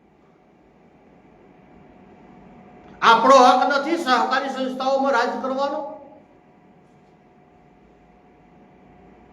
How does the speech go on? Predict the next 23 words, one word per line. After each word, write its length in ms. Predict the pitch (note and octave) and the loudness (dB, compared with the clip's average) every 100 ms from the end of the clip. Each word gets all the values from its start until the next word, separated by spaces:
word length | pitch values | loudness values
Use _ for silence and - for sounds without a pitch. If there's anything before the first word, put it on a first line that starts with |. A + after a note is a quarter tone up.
| - - - | -20 -20 -8
આપણે 280 | F3 A#3+ B3+ | -8 -2 2
બહારથી 380 | A#3+ A3+ A3+ C#4+ | 4 4 2 2
આવેલા 460 | D4 D4+ D4+ D4+ | 6 6 4 2
છો, 200 | D4+ C#4+ - - - - - - | -2 -8 -14 -20 -20 -20 -20 -10
આપણે 280 | G#3 B3 A#3+ | -8 -4 -4
વિદેશી 580 | A3+ A#3 D#4+ D#4 D#4+ | -4 -6 -6 -6 -8
છો, 400 | D#4+ D#4+ D#4+ - - - - - _ _ _ | -4 -2 -4 -8 -16 -20 -20 -20 _ _ _
એ 220 | G3+ D4 | 2 4
પણ 300 | E4 D#4 D#4+ | 4 2 -4
ગુજરાતી 440 | C#4+ C4+ C4+ C4+ C4 | -6 -6 -4 -4 -8
છે, 120 | B3 | -6
આપણ 360 | A3+ A3+ D4 C#4+ | -6 -4 -6 -6
પણ 160 | C4+ | -6
ગુજરાતી 500 | B3 G#3+ G#3 - - | -8 -6 -6 -6 -10
છે. 140 | - - - - _ _ _ _ _ _ _ _ _ _ _ _ _ _ _ - | -16 -20 -20 -20 _ _ _ _ _ _ _ _ _ _ _ _ _ _ _ -10
અને 160 | A#3+ | -4
એમાંય 460 | G#3 F#3+ C#4+ D#4 - - - - - - - _ | -4 0 4 4 4 -2 -8 -14 -20 -20 -20 _
સહકારી 600 | - B3 B3+ B3+ F4 F4+ | -8 -4 -4 0 0 0
સંસ્થા 400 | F4 C4+ - D4 | -4 -8 -8 -6
હોય, 260 | C#4 C4 C4 | -4 -4 -6
દૂધ 380 | - - E4+ E4+ | -8 -10 -8 -8
સંઘ 340 | - C4 B3+ | -8 -8 -4
હોય, 240 | A#3+ G#3+ | -2 -2